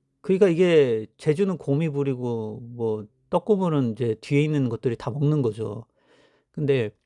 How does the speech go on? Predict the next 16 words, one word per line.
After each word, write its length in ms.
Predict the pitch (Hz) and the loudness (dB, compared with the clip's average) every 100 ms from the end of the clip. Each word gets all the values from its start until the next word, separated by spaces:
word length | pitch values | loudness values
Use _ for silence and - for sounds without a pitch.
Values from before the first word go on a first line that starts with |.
| _ _ _ | _ _ _
이 1040 | - 175 185 175 143 - - - - - 131 _ _ _ | -2 2 4 2 0 -4 -12 -14 -16 -16 -16 _ _ _
교회 400 | - 156 185 185 | 2 6 6 6
사건도 460 | 170 180 - 180 170 | 2 0 0 0 0
마찬가지로 760 | 135 - 147 131 120 135 170 175 _ _ _ _ _ _ _ _ _ _ _ _ - | 0 -2 0 0 2 2 2 -2 _ _ _ _ _ _ _ _ _ _ _ _ 2
결국에는 440 | 151 165 180 175 | 4 4 2 2
이제 160 | 143 123 | 2 0
중국 520 | - 151 160 185 - | -2 -2 2 0 0
그 1000 | - 135 123 120 113 113 110 107 104 107 - | 0 4 4 2 0 0 -2 -2 -2 -6 -8
개발, 580 | 127 131 135 123 185 185 _ _ _ | -2 2 2 0 -4 -8 _ _ _
그 600 | - 120 117 - 98 - | -6 -4 -4 -6 -8 -10
부동산 320 | - 135 147 123 | -4 0 0 0
개발 300 | 127 123 123 | 2 2 2
업체가 520 | - 127 127 156 185 _ | -2 -6 -4 -6 -8 _
그 340 | - 127 113 117 | -6 -4 -4 -4
오점삼 480 | 127 - 135 151 143 | -2 0 0 0 -2
에이커의 560 | 120 123 117 123 160 | -2 -4 -4 -4 -6